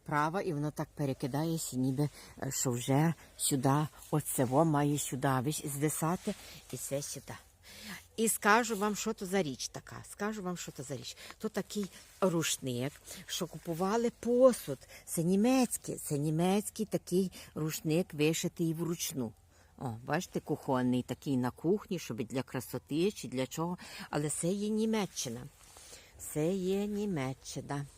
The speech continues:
І таким пообмотували були той дорогий посуд, той дорогий шикарний посуд обмотали, ну, не весь, е, звичайно,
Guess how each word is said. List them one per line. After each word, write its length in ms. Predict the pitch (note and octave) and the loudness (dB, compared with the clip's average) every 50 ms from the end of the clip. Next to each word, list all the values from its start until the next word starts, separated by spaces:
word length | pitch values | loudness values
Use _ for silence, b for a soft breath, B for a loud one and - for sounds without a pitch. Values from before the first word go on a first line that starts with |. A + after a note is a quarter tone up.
| - - B B B B B D#3+ B B - | -20 -20 B B B B B -20 B B -2
І 240 | E3 E3 E3 D#3 - | 0 0 0 0 -2
таким 600 | - D#3+ - _ - - D3 E3 G#3 A3 A3 G#3+ B B B B B B - | -4 -6 -8 _ -8 -4 0 2 2 2 0 -2 B B B B B B 4
пообмотували 1000 | F3+ E3+ D#3 D#3+ D#3+ C#3+ C#3+ D3 D3 D#3+ F#3+ G#3 - G3 E3 E3+ E3+ D#3+ D#3+ | 6 6 8 8 6 4 2 2 2 2 2 2 0 -2 0 0 4 4 4
були 380 | C#3+ B2+ C#3+ D3 D3+ E3+ F#3+ F#3 B B B - - | 2 2 0 0 2 2 0 0 B B B -6 0
той 200 | - F3 F3 D#3+ | 0 2 2 2
дорогий 540 | D3 E3 D3+ D#3 D3+ C3+ D3 E3 F#3 E3+ - _ | 0 0 2 2 0 0 0 0 0 -2 -4 _
посуд, 460 | - F3 E3+ E3 D3 - - - - - - - _ | 2 4 4 4 4 2 -4 -8 -12 -16 -20 -16 _
той 200 | - D#3 D#3+ E3+ | -4 -2 -2 -2
дорогий 420 | D#3 E3+ D#3 D3+ C#3 C#3+ E3 G3 | 0 -2 0 0 0 0 0 0
шикарний 600 | F#3+ - - - - D#3+ D#3 D#3+ D#3 D#3 D3+ C#3+ - | 0 -2 -4 -4 -4 -4 -2 -2 -2 -4 -6 -6 -6
посуд 380 | - F3 E3+ F3 F3 - - - B B B B B | -2 0 0 0 0 -4 -10 -14 B B B B B
обмотали, 760 | - C#3 B2 C#3+ C3+ C#3+ C#3 - C#3 B2+ B2+ C#3 D#3 F#3 F#3 B B B B | -4 -4 -4 -2 -2 -4 -2 2 4 4 4 4 4 0 -4 B B B B
ну, 200 | - F3 E3 C#3+ - | -2 0 0 0 0
не 160 | C3 D3 D3 | 0 0 2
весь, 440 | C3+ G3 B3 C4 A#3+ G#3 - - - - - D#3 | 2 2 2 2 2 2 0 -2 -4 -8 -6 -4
е, 300 | C#3 C3+ C3+ C3 A#2+ - | -2 -2 -2 -2 -2 -4
звичайно, 640 | C#3 C3 C3+ B2+ - - - B2+ A2+ A2+ A2+ A2+ | -6 -6 -6 -6 -6 -4 -2 -2 0 0 -2 -2